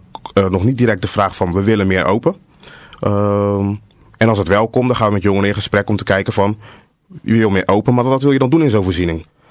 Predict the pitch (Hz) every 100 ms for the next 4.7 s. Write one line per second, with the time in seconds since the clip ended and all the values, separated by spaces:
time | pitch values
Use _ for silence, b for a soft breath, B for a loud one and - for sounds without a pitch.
0 | b b - 120 107 117 110 104 - -
1 | - 101 95 107 92 87 90 90 87 87
2 | 87 139 151 135 143 139 135 127 117 -
3 | 104 98 92 90 80 - 90 - 123 127
4 | 113 117 113 107 113 104 110